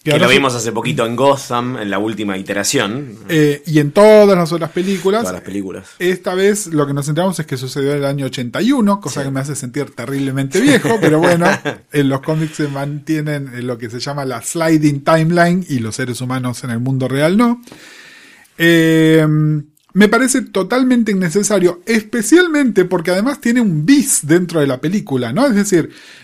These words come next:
Speaker 1: no solo me parece innecesario, sino que además, dado que me lo ibas a mostrar en una versión más abreviada y tal vez más justificada más adelante en la película, no hacía falta.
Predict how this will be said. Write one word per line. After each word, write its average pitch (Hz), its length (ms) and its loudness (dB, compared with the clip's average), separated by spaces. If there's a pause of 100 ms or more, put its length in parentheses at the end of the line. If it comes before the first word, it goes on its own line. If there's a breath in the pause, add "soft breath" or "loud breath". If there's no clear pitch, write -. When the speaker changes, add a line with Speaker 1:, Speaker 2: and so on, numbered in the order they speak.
(140 loud breath)
Speaker 1:
no 247 100 4
solo 330 160 6
me 269 80 6
parece 226 240 4
innecesario, 180 720 4
sino 190 240 0
que 220 80 2
además, 208 500 2
dado 240 300 0
que 202 100 0
me 170 140 2
lo 175 80 6
ibas 208 180 4
a 180 60 -2
mostrar 170 400 2
en 147 80 2
una 156 140 4
versión 151 340 0
más 160 220 0
abreviada 147 880 2
y 185 100 -4
tal 185 300 2
vez 220 180 0
más 202 140 2
justificada 165 720 -2
más 143 180 -6
adelante 156 300 -2
en 170 60 -2
la 165 80 -4
película, 190 360 0
no 170 340 -2
hacía 175 360 -2
falta. 98 400 -14